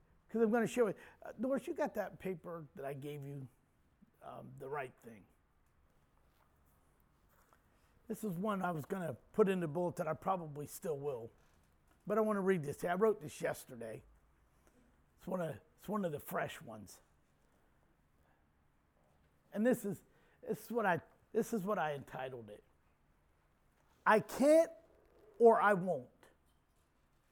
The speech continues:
In Luke nine fifty-nine through sixty-two, he said, to another, he said, "Follow me." But he said, "Lord,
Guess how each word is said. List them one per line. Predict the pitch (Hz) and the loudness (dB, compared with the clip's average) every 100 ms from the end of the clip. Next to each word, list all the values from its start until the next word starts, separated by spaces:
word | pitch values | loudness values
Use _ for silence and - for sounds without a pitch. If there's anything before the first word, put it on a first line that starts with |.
| _ _ _ _ _ _ _ _ _ _ _ _ _ _ _ _ _ _ _ _ _ _ _ _ _ _ _ _ _ _ _ _ | _ _ _ _ _ _ _ _ _ _ _ _ _ _ _ _ _ _ _ _ _ _ _ _ _ _ _ _ _ _ _ _
In | 240 240 | 4 6
Luke | 339 302 - - | 6 4 -2 -10
nine | - 247 254 269 233 175 - _ | 0 4 4 4 0 -4 -14 _
fifty-nine | - 226 247 220 202 185 | -6 -4 0 2 2 2
through | 202 | -4
sixty-two, | 180 208 - 233 - 156 139 147 _ _ _ _ _ - | -4 -4 -6 -8 -6 -8 -10 -12 _ _ _ _ _ 0
he | 233 | 2
said, | 185 269 202 | 4 6 4
to | - 285 | 4 4
another, | 269 294 311 311 | 6 8 8 8
he | 233 | 6
said, | 175 - 233 185 | 6 8 8 8
"Follow | - 240 240 | 6 8 8
me." | 247 285 165 107 - _ _ _ _ _ _ _ _ _ _ _ _ _ _ _ - | 6 2 -2 -8 -20 _ _ _ _ _ _ _ _ _ _ _ _ _ _ _ 0
But | 285 | 6
he | 302 | 6
said, | - 302 | 8 8
"Lord, | 294 330 311 254 | 10 12 12 12